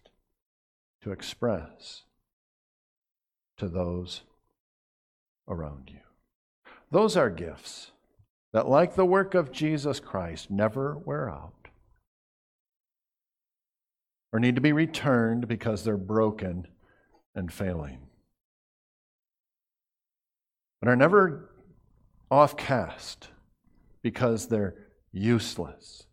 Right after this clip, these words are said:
and we don't need them anymore. Instead, this is the way of Christ,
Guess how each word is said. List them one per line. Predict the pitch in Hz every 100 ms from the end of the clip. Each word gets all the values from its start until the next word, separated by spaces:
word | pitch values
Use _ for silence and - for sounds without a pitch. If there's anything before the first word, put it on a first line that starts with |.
| _ _ 98
and | 98
we | 95
don't | 101 104 -
need | 107 104 101 85
them | 78 76 73 _ _ _ _ _ _ -
anymore. | 82 78 73 69 - - _ _ _ _ _ _ _ _ _ _ _ _ _ _ _ _ _ _ 117
Instead, | 113 135 131
this | 139 139
is | 160 160
the | 165
way | 143 123
of | 104 -
Christ, | 82 82 117 -